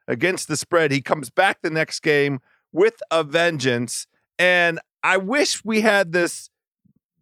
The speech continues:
division game with both teams, you know, sort of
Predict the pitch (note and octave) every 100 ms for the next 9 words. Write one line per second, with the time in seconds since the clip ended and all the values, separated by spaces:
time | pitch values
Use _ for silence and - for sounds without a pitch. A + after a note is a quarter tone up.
0 | _ - F3 D#3+ F#3 E3 E3+ D3+ D3 C#3
1 | C3+ C3 - _ _ - D3+ D3+ D3 -
2 | F3+ F#3+ F3+ - F3 D3+ D3+ C#3+ C3 -
3 | C#3 C#3 B2+ D3+ C#3 B2